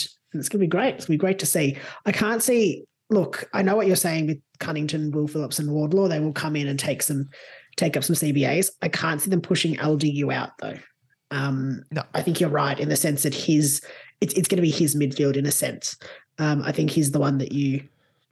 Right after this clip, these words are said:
Speaker 1: you maintain in there, um, and then the others sort of come in as support.
Speaker 2: Yeah, with that, with that average as well on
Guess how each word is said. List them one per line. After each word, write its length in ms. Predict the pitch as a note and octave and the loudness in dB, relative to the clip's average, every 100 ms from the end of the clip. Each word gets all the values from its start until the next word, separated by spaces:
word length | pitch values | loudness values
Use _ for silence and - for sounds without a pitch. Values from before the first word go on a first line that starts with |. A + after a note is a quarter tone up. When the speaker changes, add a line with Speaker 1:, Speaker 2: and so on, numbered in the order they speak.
| _ - | _ -4
Speaker 1:
you 100 | D3+ | -2
maintain 440 | C#3+ C#3+ E3 E3 | 0 0 0 2
in 80 | F#3+ | 4
there, 200 | G#3 G#3+ - - | 4 0 -4 -6
um, 520 | D3 D3 C#3 C3+ C3+ - _ _ _ _ _ - - - _ - | -2 0 0 -2 -6 -14 _ _ _ _ _ -20 -20 -20 _ -4
and 80 | D#3+ | 0
then 80 | C#3+ | 0
the 100 | C3+ | 0
others 220 | C3 C#3 | 0 -2
sort 140 | D3 | -2
of 60 | C3+ | -4
come 200 | - C#3 | -2 0
in 80 | B2+ | 0
as 100 | B2+ | 0
support. 420 | C3+ - B2 A#2 _ _ _ _ _ _ _ _ _ | -2 -4 -4 -6 _ _ _ _ _ _ _ _ _
Speaker 2:
Yeah, 200 | E3 D3+ | 0 2
with 180 | D3+ G#3 | 2 2
that, 200 | G#3+ - | 0 0
with 100 | G3 | 0
that 140 | G3 D3 | 0 0
average 300 | D3 D3+ C#3+ | 0 -2 0
as 60 | |
well 100 | |
on 60 | C#3+ | 2